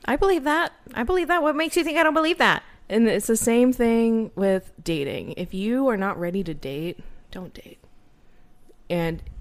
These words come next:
Speaker 2: if you had boyfriends at seventeen, that's cool. If you've never had a boyfriend, even though you're twenty-five, that's cool as well. It's whatever. It's your life. Go at your own pace.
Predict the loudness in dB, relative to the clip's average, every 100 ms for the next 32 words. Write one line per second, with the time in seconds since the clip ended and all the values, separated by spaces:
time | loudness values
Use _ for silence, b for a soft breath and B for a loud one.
0 | -4 -4 -2 -2 0 0 -2 -6 -14 -2
1 | -2 0 -2 -2 -4 -2 -2 -2 -2 -2
2 | -6 -6 -4 -6 -10 -14 -4 0 2 2
3 | 0 0 2 0 0 0 0 -2 -6 b
4 | b b b b -4 0 2 2 2 0
5 | 0 0 2 0 0 0 -2 0 0 -2
6 | -2 -2 0 0 0 -4 -8 -4 0 0
7 | 0 -4 -6 -12 -6 -4 -2 -2 -4 -8
8 | -16 -8 -6 -4 -2 0 -2 -4 -8 -14